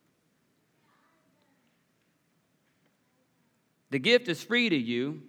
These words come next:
You only need to receive it. It's the only gift that will satisfy that longing you have in your soul that I spoke of earlier, that longing for rest you've been looking for. Not a physical rest like Sydney and Jack need this week. You're not from being tired,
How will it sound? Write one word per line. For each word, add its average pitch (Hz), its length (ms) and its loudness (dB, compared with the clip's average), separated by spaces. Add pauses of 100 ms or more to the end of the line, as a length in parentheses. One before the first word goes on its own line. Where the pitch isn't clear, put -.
(140)
You 170 180 0
only 180 240 0
need 170 220 0
to 151 100 -4
receive 156 420 -6
it. - 200 -12 (580)
It's 175 160 2
the 202 180 2
only 214 220 4
gift 196 300 2
that 170 160 4
will 160 120 2
satisfy 180 720 4
that 156 200 6
longing 180 460 2
you 165 140 0
have 165 320 4
in 147 140 0
your 147 100 0
soul 180 380 -2
that 147 100 2
I 147 60 2
spoke 160 340 -2
of 156 160 2
earlier, 165 300 4
that 165 200 6
longing 190 440 4
for 170 200 0
rest 175 420 2
you've 156 180 -6
been 160 180 0
looking 160 340 -2
for. 139 300 -2 (220)
Not 226 260 10
a 196 80 8
physical 180 580 2
rest 147 420 2
like 160 180 4
Sydney 170 420 0
and 139 100 -2
Jack 165 300 6
need 143 220 -2
this 139 200 -6
week. 139 360 -4 (160)
You're 165 260 4 (220)
not 190 240 6
from 175 160 -2
being 180 240 2
tired, 185 480 6